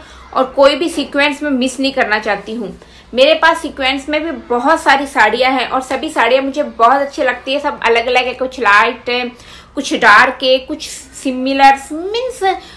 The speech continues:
कुछ different टाइप से है, कुछ double sad में है,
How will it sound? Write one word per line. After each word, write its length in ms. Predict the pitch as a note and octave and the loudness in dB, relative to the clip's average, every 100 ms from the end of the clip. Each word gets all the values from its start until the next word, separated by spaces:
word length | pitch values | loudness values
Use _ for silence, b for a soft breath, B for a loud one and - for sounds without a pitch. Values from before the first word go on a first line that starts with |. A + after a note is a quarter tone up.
| B | B
कुछ 160 | E4 F#4 | -6 -2
different 400 | C#4+ C#4 D4 D4 | -2 0 0 2
टाइप 200 | C#4+ C4+ - | 2 2 0
से 180 | D#4 | 0
है, 160 | D4+ C#4 | 2 0
कुछ 300 | C#4 D4+ D#4 B3 - | -4 -6 -6 -4 0
double 240 | A3+ C4+ | 2 2
sad 360 | C#4 B3+ A#3+ A#3 | 2 0 2 0
में 100 | C#4 | -2
है, 160 | C#4 | -2